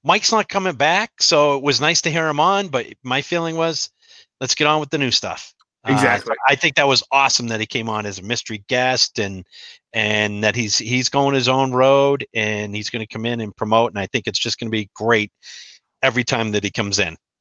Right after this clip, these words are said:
Speaker 2: I thought they
Speaker 1: Um,
Speaker 2: were gonna have him in, like, a voice changer or whatever, or, you know, have him,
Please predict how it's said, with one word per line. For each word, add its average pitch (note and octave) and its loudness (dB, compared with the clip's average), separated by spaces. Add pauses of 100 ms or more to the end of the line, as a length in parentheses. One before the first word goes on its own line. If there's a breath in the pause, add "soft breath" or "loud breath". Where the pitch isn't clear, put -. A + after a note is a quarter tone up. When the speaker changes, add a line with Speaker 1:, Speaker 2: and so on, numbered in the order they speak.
(120)
Speaker 2:
I - 4
thought B3 6
they G3 4
Speaker 1:
Um, F3+ 4
Speaker 2:
were E3+ 2
gonna D3+ -2
have C#3+ 0
him C#3 -2
in, C3+ -2
like, B2 -8
a A2+ -4
voice C3+ 0
changer B2+ -4
or A#2+ -2
whatever, A#2+ -6
or, B2+ -6
you C3 0
know, A#2+ -4 (100)
have C3+ 2
him, B2 -6